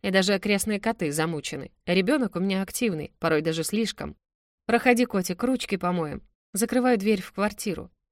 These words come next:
«Тетя Лиза приехала!» — кричит счастливый ребенок. «Лиза?» Заглядываю на кухню, где сидит подруга со своими близнецами. «Ага, Виктор уехал в командировку, няня заболела, а мне грустно и одиноко», вздыхает Лиза. «Сложно назвать тебя одинокой с этими двумя?»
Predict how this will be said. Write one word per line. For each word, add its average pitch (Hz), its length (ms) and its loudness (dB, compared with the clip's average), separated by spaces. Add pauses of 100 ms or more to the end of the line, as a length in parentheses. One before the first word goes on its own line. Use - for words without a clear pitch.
(120)
«Тетя 240 260 2
Лиза 269 320 4
приехала!» — 208 680 0 (160)
кричит 185 360 -4
счастливый 165 480 -2
ребенок. 175 440 -4 (220)
«Лиза?» 170 460 -2 (200)
Заглядываю 208 560 2
на 170 140 -4
кухню, 247 340 -2 (140)
где 226 220 4
сидит 202 300 -2
подруга 202 420 -2
со 196 120 -4
своими 190 360 -2
близнецами. 202 720 -4 (380)
«Ага, 254 460 2 (100)
Виктор 247 380 2
уехал 226 360 0
в - 80 -14
командировку, 214 720 0
няня 196 320 2
заболела, 190 640 0
а 180 100 -2
мне 175 180 0
грустно 170 420 -2
и 208 60 2
одиноко», 214 480 -4 (260)
вздыхает 208 500 0
Лиза. 202 340 -2 (500)
«Сложно 311 420 2
назвать 202 340 2
тебя 202 300 2
одинокой 202 560 0
с - 80 -2
этими 226 320 0
двумя?» 226 440 -2